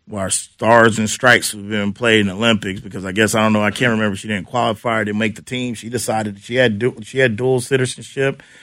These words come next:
She decided to go play for Russia. Hell,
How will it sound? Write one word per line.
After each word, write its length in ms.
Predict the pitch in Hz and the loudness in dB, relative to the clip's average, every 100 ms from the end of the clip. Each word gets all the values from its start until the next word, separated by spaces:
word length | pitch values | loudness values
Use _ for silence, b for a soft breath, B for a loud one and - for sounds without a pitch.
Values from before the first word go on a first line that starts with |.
| B B _ | B B _
She 120 | - | -14
decided 320 | 104 123 120 | -6 0 2
to 80 | 117 | 2
go 120 | 120 | 2
play 220 | 110 127 110 | 2 2 2
for 140 | 113 | 0
Russia. 360 | 120 131 - - B B | 0 0 -2 -10 B B
Hell, 240 | 214 190 | 4 4